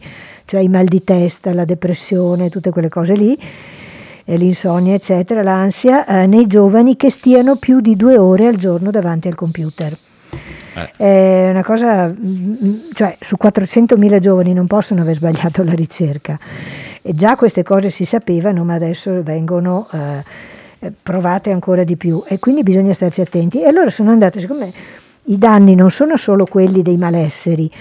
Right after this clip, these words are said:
Speaker 1: Mm.
Speaker 2: o dell'isolamento, ma sono anche proprio danni cerebrali, mi è venuto in mente che c'è un libro che si chiama Demenza Digitale, di
Speaker 1: Ah,
Speaker 2: cui
Speaker 1: l'ha portato?
Speaker 2: avevamo,
Speaker 1: Eh.
Speaker 2: eh, ce l'ho qua, di cui avevamo
Speaker 1: Mm.
Speaker 2: parlato un tre anni fa, <laughs> ante pandemia,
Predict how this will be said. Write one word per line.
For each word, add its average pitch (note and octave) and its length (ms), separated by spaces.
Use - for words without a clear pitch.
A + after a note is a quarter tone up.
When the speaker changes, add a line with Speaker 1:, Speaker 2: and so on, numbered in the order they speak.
Speaker 1:
Mm. F#2+ 100
Speaker 2:
o F3 100
dell'isolamento, F3+ 800
ma F#3+ 100
sono D4 240
anche D4+ 260
proprio G#3+ 300
danni F3+ 320
cerebrali, F3+ 640
mi C#4 80
è C#4+ 60
venuto D4+ 260
in C4+ 80
mente F3+ 300
che A3 120
c'è - 160
un F#3+ 140
libro F#3+ 320
che G3 100
si A3+ 120
chiama F3+ 260
Demenza G#3+ 460
Digitale, D#3+ 720
di - 580
Speaker 1:
Ah, F#3 120
Speaker 2:
cui C4+ 120
Speaker 1:
l'ha C#4+ 140
portato? G3+ 120
Speaker 2:
avevamo, A#3 340
Speaker 1:
Eh. C#3 140
Speaker 2:
eh, G3+ 120
ce G3 120
l'ho F#3 120
qua, D3+ 160
di G#3 120
cui D4 160
avevamo G3+ 340
Speaker 1:
Mm. G#3+ 80
Speaker 2:
parlato F#3 400
un F3 180
tre F#3 200
anni F#3 240
fa, D#3+ 300
<laughs> - 20
ante G3+ 320
pandemia, F#3 680